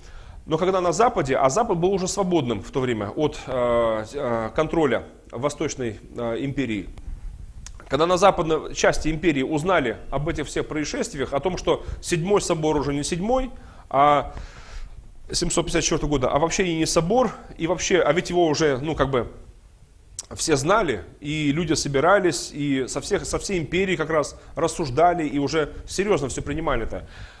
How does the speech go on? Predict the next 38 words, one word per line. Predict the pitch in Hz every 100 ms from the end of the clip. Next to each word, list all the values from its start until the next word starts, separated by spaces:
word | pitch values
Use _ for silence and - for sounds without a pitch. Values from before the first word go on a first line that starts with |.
| -
И | 151
вдруг, | 160 226 147
оказывается, | 147 160 160
он | 156
и |
не | 175
собор | 170 202 247 262
никакой, | 208 170 139 107
оказывается, | - 202 190 156
теперь | - 160
новый | 156 226 294 202
собор | - 160 147
седьмой. | - 139 127 95 76 - - -
Такая | 139 156
путаница, | - 240 247 170
э, | 151 135 -
произошла. | 120 135 139 123 98 - - - -
И | - 196 196 180
на | 165
Западе | 170 262 214 160
германские | 151 165 220 214 - 175
епископы, | 185 - 160 160
и | 151
другие | 139 151 196
епископы | 220 190 - 165 160
западноевропейские | 139 160 160 160 156 156 147 143
собирались | - 143 160 208 180 -
на |
рассмотрение | 160 165 156 135 175 160
этих | 156
вопросов. | 160 151 135 - - - - -
То |
есть, | 131
как | -
бы, | 143
значит, | 135 131 127
м, | 131 143 143 135 131
ведь, | 147 160